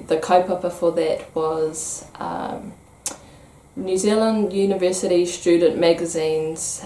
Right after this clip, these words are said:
um, and the periodical was nineteen hundred to nineteen seventy-five, so I had to, um, find the Māori literature in, in those, um, in that time periodical. And, um,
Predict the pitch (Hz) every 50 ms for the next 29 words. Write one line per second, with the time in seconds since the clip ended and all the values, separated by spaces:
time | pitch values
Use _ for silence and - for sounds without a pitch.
0 | - - 160 160 156 - - - 156 156 151 151 - - 165 160 156 156 156 156
1 | 156 160 160 - 165 165 160 165 - 147 151 - 156 156 147 147 - - - 160
2 | - 139 147 - 156 147 139 139 - - - - 147 143 143 143 - 156 151 151
3 | - 151 147 147 147 - - 147 139 139 139 - - - 151 143 147 151 156 151
4 | 147 - - - 151 143 147 147 147 - - - - - - - 147 151 147 143
5 | 147 147 - 156 - - - - 180 175 170 165 165 - 165 165 165 175 180 180
6 | 180 165 175 180 175 - - 170 - - 156 - - - - - - - - 156
7 | 156 160 160 151 151 151 - - - - - - 170 165 156 156 151 - 156 156
8 | 151 151 151 156 - - - - 156 - - - - 170 165 160 147 135 - -
9 | - 156 156 156 165 170 - - - 160 156 156 151 147 139 - - - - -
10 | - - - - - - - - - - - - - - - - 165 170 170 165
11 | 165 156 - - - - - - - 170 165 160 160 165 165 170 175